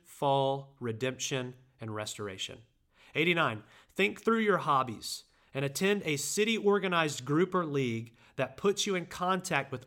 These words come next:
other people who share your interests. I guarantee you, you'll have opportunities to talk about your faith there. Number ninety, a challenge idea. The next time someone shares their story with you, reflect on how it fits into the four Bs,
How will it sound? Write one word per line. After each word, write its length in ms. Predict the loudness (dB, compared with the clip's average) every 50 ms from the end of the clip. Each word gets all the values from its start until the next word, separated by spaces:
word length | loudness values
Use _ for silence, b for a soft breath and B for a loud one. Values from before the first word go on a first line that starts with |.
| -4
other 240 | -2 0 0 0 -2 -2
people 600 | -2 -2 -2 -2 -2 -4 -4 -4 -4 -4 -6 b b b
who 100 | b -6
share 480 | -4 -4 -2 0 2 2 2 2 0 -2
your 120 | -4 -6 -6
interests. 580 | -6 -8 -8 -8 -8 -10 -8 -8 -10 -12 -12 -14 b b b
I 100 | -8 -8
guarantee 580 | -8 -2 0 0 0 0 -2 -4 -4 -2 -2 0
you, 180 | 0 0 -2 -2
you'll 200 | -4 -6 -6 -4
have 160 | -4 0 2
opportunities 680 | 2 2 2 -2 -6 -4 -4 -4 -2 -2 -6 -6 -6 -8
to 100 | -10 -10
talk 280 | -4 -4 -4 -2 -4
about 220 | -4 -4 -4 -4 -4
your 100 | -8 -12
faith 340 | -10 -8 -8 -8 -8 -10 -12
there. 340 | -12 -12 -12 -12 -14 -18 b b b b b b b b
Number 220 | 0 2 2 4
ninety, 500 | 4 4 4 4 2 0 -2 -4 -4 -8 b b b b b
a 80 | -6
challenge 440 | -4 2 6 6 6 6 4 2 0
idea. 360 | 0 0 0 -2 -4 -6 -8 -10 b b b b b b
The 100 | 0 2
next 340 | 4 4 4 2 2 0 2
time 360 | 4 4 6 6 4 4 0
someone 340 | 0 0 0 2 2 0 0
shares 400 | 0 0 2 2 2 0 0 0
their 140 | -2 -2
story 420 | -2 -2 -2 -2 0 2 2 0 0
with 240 | 0 -2 -4 -2 0
you, 340 | 0 2 2 2 0 -2 -8 B B B B B B B
reflect 640 | -2 -2 -2 -4 -8 -6 -2 0 0 0 -2 -2 0
on 200 | 0 0 0 -2
how 260 | 0 2 2 4 4
it 120 | 2 0
fits 360 | -2 0 0 0 0 0 -4 -4
into 500 | -4 -4 -4 -4 -2 0 0 0 0 0
the 120 | -2 -4
four 320 | -4 -2 0 2 2 2
Bs, 460 | 2 0 -2 -2 -4 -6 -8 -10 -10